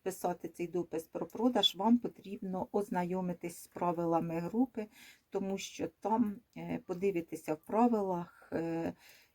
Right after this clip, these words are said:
не всі учасники групи, які стали ними, е, в пері-, е, найближчий період, наприклад, до продажів,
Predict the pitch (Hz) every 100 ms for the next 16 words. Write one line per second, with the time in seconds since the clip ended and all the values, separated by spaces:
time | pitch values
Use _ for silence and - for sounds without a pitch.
0 | _ 180 190 196 190 180 - - - -
1 | 233 208 - 175 - 170 160 - 160 -
2 | 156 175 185 233 262 - 165 123 - 165
3 | 175 175 - 175 170 156 - - - 165
4 | 151 156 - - 180 180 165 160 175 240
5 | - _ - - _ _ - - 175 170
6 | 165 170 - - _ _ 202 202 185 175
7 | 175 170 165 165 180 196 185 170 165 -
8 | 165 170 170 180 165 160 160 160 151 165
9 | 160 - 151 160 151 170 151 - 156 151
10 | 151 165 160 202 233